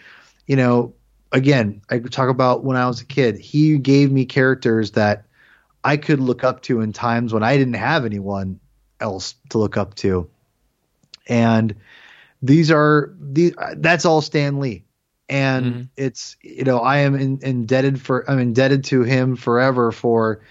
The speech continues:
Speaker 1: giving me so much. You know, I've met so many people through all these things, and
Speaker 2: Yeah.
Speaker 1: I podcast because of it. And it's, you know, all
Speaker 2: I mean,
Speaker 1: possible 'cause Stan
Speaker 2: th-,
Speaker 1: Lee.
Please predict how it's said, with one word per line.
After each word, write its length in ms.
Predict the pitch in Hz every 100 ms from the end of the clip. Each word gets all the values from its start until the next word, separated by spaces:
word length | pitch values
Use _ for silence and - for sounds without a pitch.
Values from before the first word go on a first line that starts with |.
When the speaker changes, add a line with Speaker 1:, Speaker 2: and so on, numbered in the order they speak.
| - - - 139
Speaker 1:
giving 300 | 127 131 135
me 380 | 131 127 127 127 - 131 120
so 280 | - - 139
much. 540 | 139 143 135 - - -
You 120 | 127
know, 160 | 120
I've 220 | 120 127 127
met 200 | 131 131
so 140 | 156
many 180 | 156 151
people 460 | 147 160 147 117
through 320 | - - 107 104
all 80 |
these 240 | 101 101 -
things, 400 | 101 90 92 -
and 240 | 101 92
Speaker 2:
Yeah. 180 | 131 165 - -
Speaker 1:
I 60 | 120
podcast 640 | - 185 214 175 160 117
because 300 | - 143 120
of 100 | 101
it. 160 | 92 90
And 240 | - 120 113
it's, 360 | 117 117 - _ _ _ _ _
you 100 | -
know, 140 | 120 123
all 120 | 143
Speaker 2:
I 20 |
mean, 60 | 151
Speaker 1:
possible 600 | 180 202 - 123 135 135
'cause 160 | - 160
Stan 240 | 147 190
Speaker 2:
th-, 80 | 190
Speaker 1:
Lee. 160 | 240